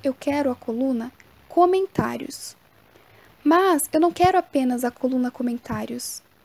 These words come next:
Eu quero a quantidade de comentários de cada usuário. Então, vamos renomear o nome dessa coluna. Pra renomear, você vai utilizar o alias.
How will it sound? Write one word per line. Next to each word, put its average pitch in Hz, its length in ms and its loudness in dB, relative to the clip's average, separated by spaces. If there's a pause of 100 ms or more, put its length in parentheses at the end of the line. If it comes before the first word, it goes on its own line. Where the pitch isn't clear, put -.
(400)
Eu 254 140 4
quero 302 440 0
a 269 80 2
quantidade 320 1120 0
de 285 120 -2
comentários 285 1000 -2
de 262 140 -8
cada 247 340 -2
usuário. 254 600 -4 (400)
Então, 294 200 0
vamos 330 300 2
renomear 330 800 2 (140)
o 294 80 -4
nome 269 220 0
dessa 277 220 -4
coluna. 247 480 -4 (840)
Pra 320 140 0
renomear, 285 600 2
você 262 240 -4
vai 247 140 0
utilizar 254 420 -4
o 269 160 -2
alias. 254 720 -4